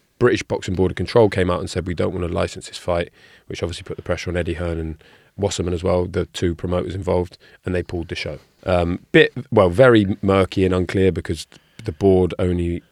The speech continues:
listen to ucad, or they go what ucad say. Conor Benn never failed a ucad test in this, in this camp,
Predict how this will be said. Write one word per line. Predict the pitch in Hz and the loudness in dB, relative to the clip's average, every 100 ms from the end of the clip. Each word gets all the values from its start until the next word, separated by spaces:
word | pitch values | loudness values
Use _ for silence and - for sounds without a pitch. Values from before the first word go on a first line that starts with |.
| - | -16
listen | 98 90 - 85 | -10 -8 -8 -8
to | 82 | -6
ucad, | 80 87 101 - 95 92 | -6 0 0 2 0 0
or | 87 82 | -2 -2
they | 82 | -2
go | 92 | 0
what | 82 82 | -2 -2
ucad | 95 101 101 | -2 0 -2
say. | - 98 95 - - - | 0 2 2 -2 -14 -6
Conor | 92 | -2
Benn | 87 90 | 0 0
never | 90 90 | 0 -2
failed | - 87 | -4 -6
a | 82 95 | -2 -2
ucad | 95 92 | 0 -4
test | - 95 - | -4 -8 -8
in | 87 | -6
this, | 82 - - | -6 -8 -12
in | 85 | -10
this | 82 | -10
camp, | - 92 | -4 -4